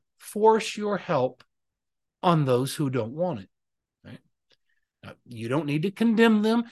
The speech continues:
You don't need to pronounce judgment on them. You don't need to develop a, a critical, judgmental heart toward them, right? You just simply let them be.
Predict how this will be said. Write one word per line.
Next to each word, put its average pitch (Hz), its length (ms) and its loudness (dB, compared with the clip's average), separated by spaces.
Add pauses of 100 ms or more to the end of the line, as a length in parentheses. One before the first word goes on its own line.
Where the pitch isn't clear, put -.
(140)
You 117 140 -8
don't 127 180 -4
need 165 160 0
to 196 80 2
pronounce 208 440 0
judgment 196 520 2
on 196 160 2
them. 196 160 2
You 147 120 -2
don't 143 180 -2
need 165 180 2
to 185 60 2
develop 190 480 2
a, 196 120 -2 (260)
a 190 60 -10
critical, 185 560 -2
judgmental 160 720 -2
heart 131 420 -6
toward 127 280 -8
them, 104 220 -10 (640)
right? 127 120 -14 (300)
You 156 140 -4
just 151 200 -2
simply 151 280 -4
let 117 240 -4
them 117 160 -6
be. 113 260 -6